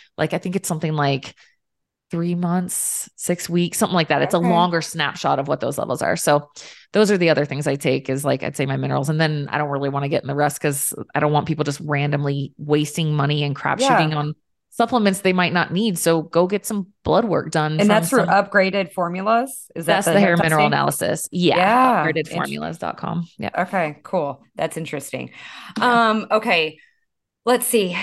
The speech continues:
Speaker 2: Can you, um, I know you have to pick up your kids soon. Briefly talk
Speaker 1: Mm-hmm.
Speaker 2: about, again, your lifestyle is different. Um, I wanna say all of that again, but as far as your, your workout split, and I'm sure this has changed over time,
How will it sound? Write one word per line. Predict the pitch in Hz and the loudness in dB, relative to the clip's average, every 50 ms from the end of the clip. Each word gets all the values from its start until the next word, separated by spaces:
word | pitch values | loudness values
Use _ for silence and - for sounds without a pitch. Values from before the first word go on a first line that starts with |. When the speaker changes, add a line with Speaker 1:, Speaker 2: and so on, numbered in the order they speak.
| - - | -10 -6
Speaker 2:
Can | - 240 277 254 | -2 2 2 4
you, | 254 254 262 262 269 269 269 269 269 277 254 247 - - - - | 4 4 4 2 2 2 2 0 0 0 -2 -4 -8 -8 -4 0
um, | 202 202 190 180 175 | 2 4 4 4 2
I | 175 175 | 0 -2
know | 175 180 | -2 -4
you | 180 202 | -4 -4
have | 196 175 | -6 -6
to | - 175 | -8 -8
pick | - 180 175 | -6 -6 -6
up | 170 - | -6 -6
your | 165 165 | -6 -8
kids | 156 - 180 160 143 - | -6 -6 -8 -8 -6 -8
soon. | - 160 156 147 - - - - - - - _ _ _ | -8 -8 -8 -10 -14 -20 -20 -20 -20 -20 -20 _ _ _
Briefly | - 190 220 233 226 226 - 247 254 247 | -4 -2 0 0 -2 -2 -4 -4 -4 -4
talk | 240 - - 208 190 185 190 | -6 -4 0 0 2 2 0
Speaker 1:
Mm-hmm. | 185 208 | -2 -4
Speaker 2:
about, | 190 - 185 170 165 165 156 - | -2 0 2 2 2 2 0 -2
again, | - 175 170 - 208 190 185 165 151 151 170 214 254 254 _ _ _ _ | -4 -6 -4 -4 -2 -2 -2 -2 -4 -4 -6 -10 -12 -14 _ _ _ _
your | - 165 160 170 170 170 | -10 -6 -4 -2 -2 -2
lifestyle | 160 160 160 175 - - - 185 180 190 196 196 196 | -2 -2 -4 -4 -6 -6 -4 -4 -2 -2 -2 -4 -4
is | 208 214 208 - | -6 -8 -10 -6
different. | - 185 175 180 - - 190 190 185 180 185 185 - - - | -4 -4 -4 -4 -4 -4 -4 -4 -4 -6 -6 -10 -12 -8 -4
Um, | 160 165 160 160 156 156 156 156 151 151 - - _ _ _ _ _ _ _ _ _ _ - | -2 -2 -2 -2 -6 -8 -10 -10 -12 -14 -16 -18 _ _ _ _ _ _ _ _ _ _ -10
I | - 165 | -8 -8
wanna | 156 160 160 160 | -8 -8 -10 -14
say | 156 - - 165 | -12 -10 -8 -6
all | 170 165 175 196 | -4 -2 -2 -2
of | 202 202 | -2 -4
that | 214 208 | -4 -6
again, | 208 196 202 180 170 175 170 | -6 -4 -2 -2 -2 -2 -2
but | 185 180 165 - - | -2 -2 -2 -2 -2
as | 180 180 180 - | -2 -4 -2 -2
far | - 196 190 190 196 190 | 0 2 2 4 2 2
as | 185 180 175 170 - - | 0 0 -2 -4 -8 -10
your, | 175 170 175 170 165 165 160 156 - _ _ _ _ _ _ _ | -8 -6 -4 -4 -4 -4 -6 -8 -12 _ _ _ _ _ _ _
your | - 180 185 180 175 | -2 2 2 2 2
workout | 160 165 180 175 175 160 147 151 - | 2 0 -2 0 0 -2 -2 -2 -4
split, | - - - - 160 156 - - - | -8 -10 -8 -6 -4 -4 -4 -6 -6
and | - 160 | -6 -8
I'm | 160 160 160 | -6 -8 -8
sure | - - - 165 156 | -8 -6 -4 -4 -4
this | 156 156 151 - | -4 -4 -6 -6
has | 165 156 156 | -8 -10 -10
changed | - - 165 160 156 151 156 | -10 -10 -10 -10 -8 -8 -6
over | 156 151 151 151 | -6 -6 -6 -8
time, | 147 - - 156 151 151 156 | -8 -8 -6 -6 -4 -6 -6